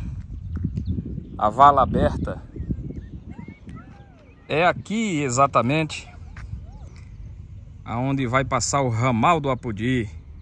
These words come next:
transposição do Rio São Francisco, aqui no sítio Siriema,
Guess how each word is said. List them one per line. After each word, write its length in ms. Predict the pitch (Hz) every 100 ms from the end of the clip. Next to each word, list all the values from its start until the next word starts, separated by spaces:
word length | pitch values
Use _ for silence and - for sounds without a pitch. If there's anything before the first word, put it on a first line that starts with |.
| - - -
transposição 560 | 127 - 127 117 131
do 80 | 123
Rio 160 | 117 117
São 140 | 123
Francisco, 600 | 123 110 - 143 143 - - - - - - - - -
aqui 280 | - 98 131
no 120 | 131
sítio 1000 | 117 - 135 127 120 123 117 113 107 104 - - - - -
Siriema, 800 | - - 185 175 127 165 139 95